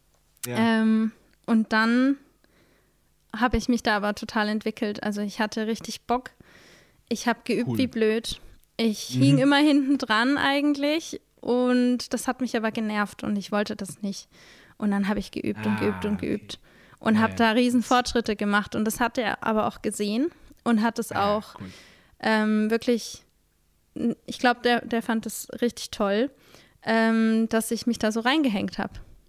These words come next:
Speaker 1: Mhm.
Speaker 2: Und ich kenn's ja auch selber, wenn, wenn ich merk, dass meine Schüler üben, da freu ich mich natürlich. Das ist total cool.
Speaker 1: Klar.
Speaker 2: Dann kommt man
Speaker 1: Ja.
Speaker 2: voran und es macht Spaß und, ähm, der hat mich super unterstützt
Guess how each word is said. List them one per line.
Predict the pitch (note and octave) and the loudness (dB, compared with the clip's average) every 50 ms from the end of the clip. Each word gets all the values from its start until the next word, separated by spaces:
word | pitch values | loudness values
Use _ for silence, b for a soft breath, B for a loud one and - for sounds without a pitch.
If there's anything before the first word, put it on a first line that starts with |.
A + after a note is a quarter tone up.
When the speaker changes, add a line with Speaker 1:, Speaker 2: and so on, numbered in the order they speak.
| _ - | _ -14
Speaker 1:
Mhm. | C#3+ C3+ D#3+ | -6 -2 0
Speaker 2:
Und | A3 A3 A3 A3 G#3+ F3+ | 2 2 2 2 0 -2
ich | G#3 - - - | -6 -8 -14 -12
kenn's | - - B3+ C4 C#4+ - | -2 2 2 2 4 2
ja | C#4 A#3 | 2 0
auch | A#3 A3+ | 0 0
selber, | - C4+ C4 C4 B3+ A3+ G#3 | 0 0 2 2 2 2 0
wenn, | G#3 G#3 G#3 G#3+ G#3 G#3+ A3 | -2 -2 -2 -2 -4 -4 -4
wenn | A3 A3 A3 | -4 -2 -2
ich | A3+ A3 - | -4 -4 -4
merk, | - A3 A3+ B3 B3 - - | -2 0 0 0 -2 -4 -6
dass | - A3+ A3 - | -6 -6 -4 -2
meine | A3+ G#3+ G#3+ A3 | -2 -2 -2 -2
Schüler | - - A#3+ A3+ A3 G#3 | -2 -4 -2 -2 0 0
üben, | - B3+ C4 B3 G#3+ A#3+ B3 - _ - | 0 0 0 2 0 0 -2 -4 _ -12
da | - G3+ | -10 -10
freu | - - A#3 B3 | -4 0 0 0
ich | C4 - | 0 0
mich | G#3+ G#3 G3 | -2 -2 -2
natürlich. | F#3 F#3+ - - G#3 G3 G3 G3+ F#3 | -2 -4 -6 -6 -6 -6 -6 -6 -6
Das | - G3 F#3+ | -8 -10 -10
ist | - - - | -10 -8 -8
total | - A3+ - - G#3+ G#3 - - | -8 -6 -4 -6 -6 -6 -2 0
cool. | B3 A3+ | 0 0
Speaker 1:
Klar. | G#3 - C3+ G#2+ B B B B B B B B | 0 0 -4 -6 B B B B B B B B
Speaker 2:
Dann | - G#3+ | -6 0
kommt | - C4+ C4+ B3 | 2 2 4 4
man | C4+ | 2
Speaker 1:
Ja. | B3 - | 2 2
Speaker 2:
voran | - B3 A3+ A#3 A#3 B3 C4 C4 B3+ A#3+ | 0 0 2 2 4 4 4 4 4 2
und | A3 A3+ A3 | 2 0 -2
es | G#3 - | -2 -2
macht | B3 A3 - - - | -4 -4 -4 -8 -6
Spaß | - - A3+ A3+ A#3 A#3+ A#3 - | -2 0 2 2 2 2 0 -4
und, | G#3+ G#3 G#3+ B B B B B B B B B B B B - | -6 -8 -8 B B B B B B B B B B B B -2
ähm, | - A3 A3 G#3+ G#3+ A3 | 2 4 4 6 6 4
der | G#3+ A3 | 6 4
hat | B3 B3+ - - | 4 4 4 2
mich | D4 D4 - | 2 2 2
super | - D4+ C#4 - D4 C#4 C4+ | -2 -4 0 2 2 4 4
unterstützt | B3 B3+ B3+ B3 A#3 - - - B3 C4 C4 - - - - - | 2 2 0 -2 -4 -4 -2 0 0 0 0 -4 -10 -14 -14 -14